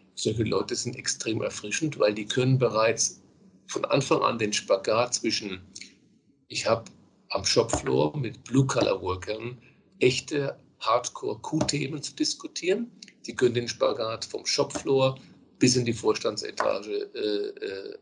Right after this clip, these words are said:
super leicht überspringen. Und ich glaube, das bedarf einer Fortgeschrittenheit im Thema Kommunikationsfähigkeit, die, die ist ein Muss. Wenn Sie das nicht schaffen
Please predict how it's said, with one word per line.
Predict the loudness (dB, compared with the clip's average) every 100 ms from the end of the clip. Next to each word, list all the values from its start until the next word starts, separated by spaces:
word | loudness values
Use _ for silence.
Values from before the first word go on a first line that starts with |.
| _ -20 -20 -10
super | -4 0 0 2 0
leicht | 0 -4 -6 -12
überspringen. | -10 -8 -6 -6 -10 -10 -12 -14 -20 -20 _
Und | -4
ich | 0
glaube, | 4 4 4 -2 -6 -20 _
das | 2 4 2
bedarf | 0 2 2 0 -4
einer | -4 -2 -2 -4 -6 -8 -16 -20 _ _ _ _
Fortgeschrittenheit | 2 2 2 0 0 -2 -4 -8 -4 -2 -4
im | -10 -6
Thema | 0 2 2
Kommunikationsfähigkeit, | 0 -4 -4 -6 -8 -8 -2 0 0 0 -2 -2 2 4 4 2 4 4 0 0 2 2 -2 -18 -20 -20 -20 -20 _ _ _ _ _ _ _
die, | -8 -4 -4
die | -4 -6 -6
ist | -2 -2
ein | 2
Muss. | 4 4 2 -2 -6 -20 -20 -20 -20 _
Wenn | 0 4
Sie | 4
das | 4 4 4
nicht | 4 4 0
schaffen | 0 -2 -2 -10